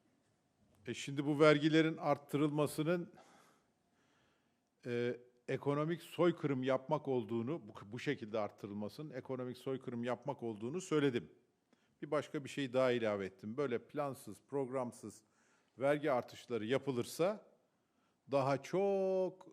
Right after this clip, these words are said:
zamlar, vergiler görürüz dedim. Bitirmeden önce kısa bir hikaye anlatayım, bir fıkra anlatayım. Timur'un vergi fıkrası bu.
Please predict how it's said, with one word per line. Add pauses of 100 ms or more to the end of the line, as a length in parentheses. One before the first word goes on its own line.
(120)
zamlar,
vergiler
görürüz
dedim. (1600)
Bitirmeden
önce (1400)
kısa
bir
hikaye
anlatayım,
bir
fıkra
anlatayım.
Timur'un (220)
vergi
fıkrası
bu.